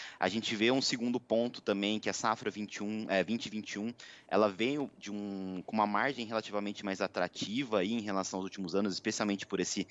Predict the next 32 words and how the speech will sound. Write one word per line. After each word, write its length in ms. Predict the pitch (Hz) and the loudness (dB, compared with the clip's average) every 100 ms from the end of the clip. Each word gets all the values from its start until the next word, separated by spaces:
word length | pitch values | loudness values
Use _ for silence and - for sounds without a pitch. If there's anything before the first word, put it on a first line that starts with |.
| - - - | -8 -12 -6
eh, 680 | - 87 90 85 85 82 82 - | 4 6 6 6 4 4 2 4
aumento 460 | 95 92 107 - | 2 2 0 -4
de 80 | 85 | -8
preços, 560 | - 85 113 - 101 90 | -2 2 2 2 0 2
né? 200 | 110 - - - | 0 0 -8 -12
E 100 | - | -4
isso 180 | 117 - | -2 -2
fez 300 | - 160 175 | 0 0 0
com 160 | - 165 | -2 -10
que, 300 | - - - - | -10 -14 -10 0
ah, 280 | 120 117 113 | 4 6 4
alguns 320 | 113 120 139 | 2 0 -4
indicadores 580 | 135 120 127 113 120 120 | -6 -4 -2 0 -2 -2
financeiros 580 | 123 113 107 113 120 104 | -2 -2 0 0 0 -2
de 220 | 87 87 | -6 -6
grande 300 | 101 117 131 | 0 0 0
parte 280 | - 107 104 | 4 4 2
dos 100 | 104 | -6
produtores 500 | 110 107 101 123 120 | -8 -8 -6 -4 -2
melhorassem, 600 | 135 156 131 123 120 107 | -2 0 2 2 0 -6
então 180 | 95 104 | -4 -2
uma 140 | 104 | -2
redução 400 | 104 101 - 101 | -2 -4 -2 -2
de 60 | 95 | 0
uma 120 | 98 | 4
alavancagem, 920 | 90 85 90 87 87 104 107 101 110 - - _ _ _ _ - | 6 4 0 -2 2 2 2 0 -6 -10 -20 _ _ _ _ -12
seja 260 | - 110 113 | -2 0 2
também 240 | 110 104 | 2 2
uma 100 | 98 | 2
melhora 320 | 98 95 95 | 2 2 2
de 80 | 90 | 0
liquidez. 640 | 92 - - 90 104 - | -4 -6 -4 -2 -2 -4